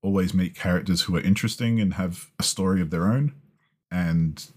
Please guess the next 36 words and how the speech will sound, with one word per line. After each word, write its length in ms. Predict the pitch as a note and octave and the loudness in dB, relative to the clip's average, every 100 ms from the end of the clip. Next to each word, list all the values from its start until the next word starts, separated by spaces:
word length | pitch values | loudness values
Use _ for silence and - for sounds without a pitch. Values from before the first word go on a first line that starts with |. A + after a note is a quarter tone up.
| _ | _
you 60 | C3 | 2
don't 260 | C3 - - | 4 2 -2
have 220 | A#2 - | -6 -2
to 100 | B2 | 0
necessarily 380 | A#2+ A2+ - B2 | 2 2 2 0
take 220 | - - | 2 0
part, 300 | - C3 C3 | 0 0 0
you 100 | E2+ | -2
don't 140 | G2 - | -2 0
have 240 | G#2 - | -2 -2
to 240 | A2+ G#2 - _ | 0 0 0 _
engage 440 | F#2+ F2+ F#2 A2 A#2+ | -2 0 2 0 0
with 120 | A2+ | -2
them, 200 | C3+ C#3+ - - - - - | 0 -2 -4 -20 -20 -16 -4
but 180 | F2+ | -2
we're 140 | F#2 F#2+ | 0 0
pretty 180 | - G2+ | 2 2
much, 400 | F2+ - - - _ _ _ _ _ _ _ F2+ | 2 -2 -8 -12 _ _ _ _ _ _ _ -4
as 100 | F2 | -2
part 180 | G#2 F2+ | 0 2
of 80 | |
our 80 | E2+ | 0
playthrough, 360 | - F#2 - F#2 | 0 0 2 2
we're 100 | F2 | 2
just 180 | E2+ - | 0 0
kind 140 | F2+ | 2
of 120 | E2 | 0
completing 500 | - G#2 - F2+ F2+ | 0 -2 0 2 2
the 60 | F2 | 2
entire 300 | E2 - E2+ | 0 -2 0
map 220 | D#2+ D#2+ | 0 0
as 140 | E2+ D#2+ | -2 0
much 180 | D#2 F2+ | 0 0
as 80 | |
we 80 | D#2+ | -2
can. 320 | - F#2 G#2 | 0 2 2